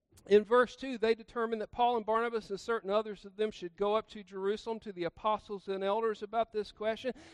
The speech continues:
They brought that delegation of those preaching circumcision with them. And they had to travel that whole trip together to go and talk to the elders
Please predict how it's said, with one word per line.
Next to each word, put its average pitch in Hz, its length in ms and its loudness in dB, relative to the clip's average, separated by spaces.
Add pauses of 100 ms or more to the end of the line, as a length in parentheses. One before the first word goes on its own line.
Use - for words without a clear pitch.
(200)
They 262 140 6
brought 262 360 4
that 233 180 0
delegation 233 840 2
of 202 120 -4
those 233 320 0
preaching 226 460 -10
circumcision 240 960 -4
with 320 220 0 (120)
them. 156 420 -6 (600)
And 254 160 6
they 277 140 10
had 277 180 4
to 262 80 -6
travel 269 460 6
that 254 220 4
whole 262 540 4
trip 285 520 -2
together 202 760 -2 (360)
to 202 120 0
go 226 360 0
and 202 140 -4
talk 226 440 2
to 214 180 -12
the 196 200 -4
elders 190 520 0